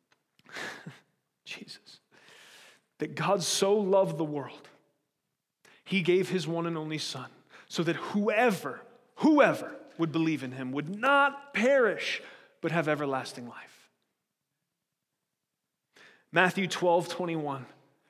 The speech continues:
quoting the prophet Isaiah, speaking of the Messiah, says this, In his name, the Gentiles will hope. Far off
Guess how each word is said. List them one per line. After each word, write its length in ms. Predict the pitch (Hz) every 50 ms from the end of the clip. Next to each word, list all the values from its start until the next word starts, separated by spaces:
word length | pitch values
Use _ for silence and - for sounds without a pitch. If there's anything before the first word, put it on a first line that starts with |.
| _ -
quoting 420 | - - 208 208 226 240 240 226
the 80 | 214 196
prophet 400 | - - 208 196 - - 196 180
Isaiah, 480 | 170 165 151 139 156 143 123 120 - - - - - _ _
speaking 1000 | - - - - - - - 254 262 269 262 262 254 226 220 220 208 175 135 - - - -
of 180 | - 190 190 170
the 60 | 190
Messiah, 520 | 190 185 175 170 - 190 170 165 160 151 139
says 420 | - - 170 165 151 131 127 127 - - - - _ _ _
this, 560 | 135 143 156 135 120 - - - - - - - _ _ _ _ _ _ _ _ _ _ _ _ _
In 160 | - 185 175
his 480 | 156 - - - 214 233 233 185 151 180
name, 460 | 190 185 175 160 135 120 113 107 113 - - - _ _ _ _ _ _ _ _ _ _ _ _ _
the 80 | - 156
Gentiles 840 | 151 143 151 170 208 233 220 - - 160 151 143 131 127 127 117 -
will 520 | 139 147 175 185 185 180 175 165 156 - - - - -
hope. 440 | - - - 185 160 135 123 113 - - - - _ _ _ _ _ _ _ _ _ _ _ _ _ _ _ _ _ _ _ _ _ _ _ _ _ _ _ _ _ - - - _ _ _ _ _ _ _ _ _ _
Far 400 | _ - - - 165 170 175 175
off 360 | 170 170 170 160 - - -